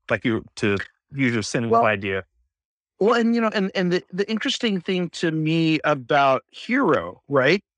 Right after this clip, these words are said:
Speaker 2: is that Hero is an example of China pulling out all the stops.
Speaker 1: Mm-hmm.
Speaker 2: Like, that's them going, "Americans, Westerners made Crouching Tiger, Hidden Dragon.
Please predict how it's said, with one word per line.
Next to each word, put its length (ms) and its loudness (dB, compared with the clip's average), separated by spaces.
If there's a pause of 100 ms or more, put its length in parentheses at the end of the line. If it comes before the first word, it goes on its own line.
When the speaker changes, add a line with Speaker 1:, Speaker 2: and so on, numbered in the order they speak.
(360)
Speaker 2:
is 320 0
that 280 4 (140)
Hero 800 4
is 160 -2
an 120 2
example 720 2
of 320 4
China 640 0 (480)
pulling 440 2
out 260 4
all 200 2
the 120 -2
stops. 680 -4 (100)
Speaker 1:
Mm-hmm. 320 -2
Speaker 2:
Like, 200 4 (100)
that's 260 0
them 300 2
going, 420 2 (720)
"Americans, 1120 2
Westerners 800 0
made 520 2
Crouching 440 -2
Tiger, 380 2
Hidden 340 -2
Dragon. 560 2